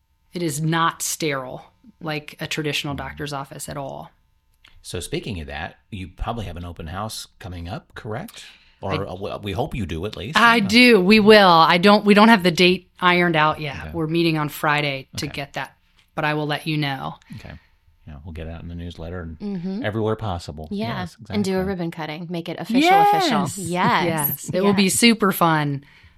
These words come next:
Speaker 1: for families.
Speaker 3: And so in addition to joining the chamber, what resources are you looking for to get this word out?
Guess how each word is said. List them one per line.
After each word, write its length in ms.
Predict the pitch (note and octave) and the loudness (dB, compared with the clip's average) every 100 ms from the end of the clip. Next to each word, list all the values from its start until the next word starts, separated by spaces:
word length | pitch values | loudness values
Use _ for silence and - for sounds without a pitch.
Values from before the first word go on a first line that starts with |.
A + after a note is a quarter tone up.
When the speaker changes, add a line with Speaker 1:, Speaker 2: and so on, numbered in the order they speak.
| _ | _
Speaker 1:
for 200 | - D#3+ | -6 -4
families. 760 | D3+ D#3 D3 D3+ F3 F3 - _ _ - | -2 -4 -4 -8 -10 -12 -16 _ _ -4
Speaker 3:
And 160 | A3 | -4
so 260 | - G3+ F#3+ | -2 -2 -2
in 140 | A3 | -2
addition 480 | G#3 A3+ A#3+ A#3+ G#3+ | -4 -4 -4 -4 -4
to 480 | G#3+ - G3+ F#3 F3+ | -4 -6 -4 -2 -4
joining 420 | F3+ A3 A3+ A3+ F#3 | -4 -6 -4 -2 -4
the 80 | E3+ | -4
chamber, 540 | - G3+ G3+ F#3 F3 | -8 -6 -6 -4 -6
what 320 | F3 G3 - | -4 -6 -6
resources 720 | G3+ G3 G3 F3+ E3+ F3 D#3+ | -8 -6 -6 -8 -8 -8 -8
are 60 | E3 | -6
you 160 | D#3+ E3+ | -8 -8
looking 300 | E3+ E3+ D#3+ | -10 -10 -12
for 180 | - D#3+ | -10 -10
to 80 | |
get 300 | D#3 D#3+ - | -8 -10 -10
this 240 | - D#3 F3 | -12 -10 -10
word 320 | E3 D#3+ - | -8 -8 -6
out? 380 | E3+ D#3+ - | -4 -4 -4